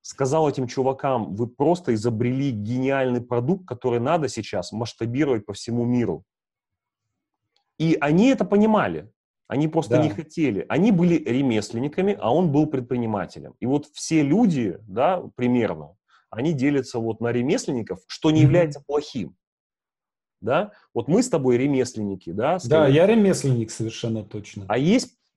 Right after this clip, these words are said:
Speaker 1: там Оскары Хартманы, есть
Speaker 2: Да, да,
Speaker 1: вот,
Speaker 2: да.
Speaker 1: э, Владимиры Федяи из Амакидс, которые
Speaker 2: Да.
Speaker 1: предприниматели, которые мыслят глобально. Есть Федя Овчинников, который в
Speaker 2: Мгм.
Speaker 1: подвале, сидя в Сыктывкаре, хер знает где, ниже уровня земли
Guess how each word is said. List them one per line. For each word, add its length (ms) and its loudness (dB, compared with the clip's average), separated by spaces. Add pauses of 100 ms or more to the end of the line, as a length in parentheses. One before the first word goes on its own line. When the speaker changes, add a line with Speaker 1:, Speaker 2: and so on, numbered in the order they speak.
Speaker 1:
там 260 0
Оскары 460 4
Хартманы, 720 0
есть 520 2
Speaker 2:
Да, 0 -
да, 180 -6
Speaker 1:
вот, 40 -8
Speaker 2:
да. 140 -10
Speaker 1:
э, 1000 0 (100)
Владимиры 640 0
Федяи 640 0
из 120 -4
Амакидс, 540 -6
которые 480 0
Speaker 2:
Да. 80 -10
Speaker 1:
предприниматели, 800 -2
которые 400 0
мыслят 380 0
глобально. 420 0
Есть 220 0
Федя 220 0
Овчинников, 500 -6 (240)
который 540 0 (260)
в 220 -20
Speaker 2:
Мгм. 400 4
Speaker 1:
подвале, 180 0
сидя 400 -4
в 80 -10
Сыктывкаре, 840 -2
хер 340 -2
знает 280 -4
где, 220 -2
ниже 280 -2
уровня 360 -2
земли 480 -4